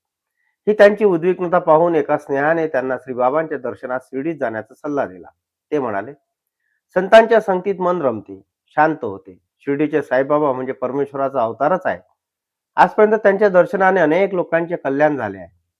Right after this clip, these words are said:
दूरदूरचे लोक त्यांच्या दर्शनास येत असतात. मी सांगितलेले तुम्हाला पटत नसेल तर प्रत्यक्ष अनुभव घ्या.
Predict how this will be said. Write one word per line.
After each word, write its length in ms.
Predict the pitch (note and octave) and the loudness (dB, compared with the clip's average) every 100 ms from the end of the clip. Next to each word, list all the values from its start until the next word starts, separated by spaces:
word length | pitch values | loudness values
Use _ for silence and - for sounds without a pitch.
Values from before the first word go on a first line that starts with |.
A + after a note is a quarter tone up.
| _ C3+ | _ -4
दूरदूरचे 560 | E3+ D#3+ E3 D#3 D3+ | -4 -2 -4 -2 0
लोक 260 | D3 D#3+ D#3 | 0 -2 -4
त्यांच्या 240 | C#3 C#3+ | -6 -6
दर्शनास 460 | B2 B2 C#3 C3+ C3+ | -6 -8 -6 -6 -4
येत 180 | C#3 C3+ | -6 -6
असतात. 300 | G#2+ - F#2 _ _ _ _ _ _ - | -12 -18 -20 _ _ _ _ _ _ -6
मी 140 | E3+ | -2
सांगितलेले 540 | E3+ D#3 D#3+ D#3 D#3 D#3 | 2 2 0 -2 0 0
तुम्हाला 460 | C#3 C#3 C#3+ C#3 | -2 -2 0 -2
पटत 400 | C3 A#2+ D3 D#3+ | -4 -8 -8 -6
नसेल 480 | D3 C#3 E3 A2 A#2+ | -6 -2 -2 -4 -10
तर 260 | _ - C3 | _ -12 -8
प्रत्यक्ष 420 | C3 - D3 D3 | -6 -6 -8 -4
अनुभव 400 | C3 D#3 F3+ C#3+ | -4 0 0 0
घ्या. 180 | F#2 | -4